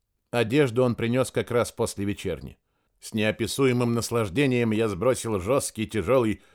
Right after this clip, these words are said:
вяжущий по рукам и ногам старинный костюм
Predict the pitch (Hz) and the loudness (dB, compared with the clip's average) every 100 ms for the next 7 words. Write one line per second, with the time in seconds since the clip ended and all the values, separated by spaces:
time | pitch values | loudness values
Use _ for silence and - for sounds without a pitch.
0 | _ - 107 143 131 - - 123 117 117 | _ -4 0 2 2 -2 -4 -4 -2 0
1 | 127 131 113 110 110 117 - 107 113 110 | 0 0 0 0 0 -2 -2 -2 0 0
2 | 101 - 95 - 139 123 | -2 -2 -4 -4 -2 -2